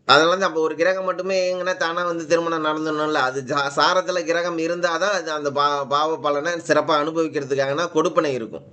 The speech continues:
ஓகேங்களா? இப்ப இது போல நீங்க ஒவ்வொரு ஜாதகத்தையும் பாருங்க. அது கூட உங்களுக்கு தெரிஞ்ச விதிகளை சேர்த்து நாம சொன்னோம்ல, அந்த கார்த்திகை, பூரம், மூலம், ரேவதி, திருமண தாமதத்துக்கு, குழந்தை பேருக்கு வந்து மிருகசீரிடம், அஸ்தம், உத்திராடம்,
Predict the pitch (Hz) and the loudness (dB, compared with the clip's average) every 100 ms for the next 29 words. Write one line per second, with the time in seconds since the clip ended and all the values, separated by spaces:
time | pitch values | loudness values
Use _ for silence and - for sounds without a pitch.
0 | - _ _ 117 113 110 113 135 95 - | -20 _ _ 0 0 2 2 2 0 -6
1 | - - - _ _ _ _ _ 151 143 | -20 -20 -20 _ _ _ _ _ 4 4
2 | 151 165 175 160 147 147 156 156 143 147 | 4 0 -2 -2 -2 -2 -2 -2 0 0
3 | 143 151 135 135 127 143 - - - - | -2 -4 -2 -4 -4 -6 -8 -18 -20 -20
4 | - _ _ - - 139 156 165 196 180 | -20 _ _ -12 2 6 6 4 0 0
5 | 175 180 170 170 180 180 160 156 156 156 | -4 -4 -2 0 0 -2 -4 -2 -2 -2
6 | 151 143 143 147 156 151 151 151 139 131 | -2 0 0 0 -2 -2 0 0 0 -2
7 | 131 127 135 147 147 147 147 139 147 147 | -4 0 0 0 0 -2 0 0 0 0
8 | 143 143 143 139 135 139 143 139 147 147 | 0 0 0 -2 -2 -2 -4 -2 -2 0
9 | 139 131 139 135 120 123 143 151 - 135 | 0 0 -2 -4 -4 -2 0 -2 -4 -18
10 | - - _ _ _ - - _ 175 180 | -18 -20 _ _ _ -16 -16 _ 8 8
11 | 180 175 160 147 147 147 151 160 139 117 | 6 0 -2 -2 -4 -4 -2 0 -2 -4
12 | - - - _ _ _ _ _ _ _ | -10 -20 -20 _ _ _ _ _ _ _
13 | _ _ _ - _ 135 156 170 175 160 | _ _ _ -20 _ 6 6 6 4 0
14 | 151 156 143 139 160 147 139 147 139 135 | 0 0 -2 0 0 0 0 0 2 2
15 | 139 | -2